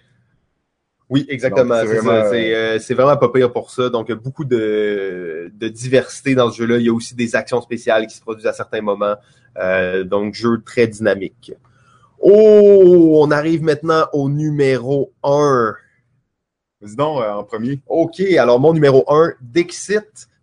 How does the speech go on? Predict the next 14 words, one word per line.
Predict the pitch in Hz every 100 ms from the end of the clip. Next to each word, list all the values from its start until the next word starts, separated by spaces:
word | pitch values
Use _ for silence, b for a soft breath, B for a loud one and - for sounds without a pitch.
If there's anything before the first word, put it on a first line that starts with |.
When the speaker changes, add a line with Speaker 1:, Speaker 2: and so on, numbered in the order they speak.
| _ 101
Speaker 1:
Euh, | 104 101 101 98 101 101 110
je | 110
sais | 107 160
que |
c'est | - 131
un | 117 113
jeu | 110 139 143 139
assez, | 120 110 - - 147 147 143
euh, | 120 110 107 104 101 98 87 71 65 -
classique, | - 120 - 156 156
hein, | 139
on | 131
pourrait | 107 104
se | 98